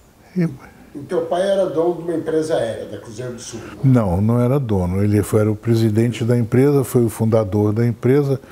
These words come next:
Speaker 1: mas no fim da vida, ele, ele, no, durante o decorrer da, da vida, ele fez uma coisa que não deu certo,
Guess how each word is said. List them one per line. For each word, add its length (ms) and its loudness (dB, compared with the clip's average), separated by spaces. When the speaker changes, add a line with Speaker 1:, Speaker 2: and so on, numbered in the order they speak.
Speaker 1:
mas 160 2
no 100 2
fim 320 0
da 140 4
vida, 420 2
ele, 120 0
ele, 260 2
no, 240 2
durante 400 0
o 20 0
decorrer 640 2
da, 240 0
da 200 0
vida, 280 0
ele 160 2
fez 380 0
uma 240 0
coisa 500 0
que 140 0
não 160 2
deu 160 4
certo, 500 -2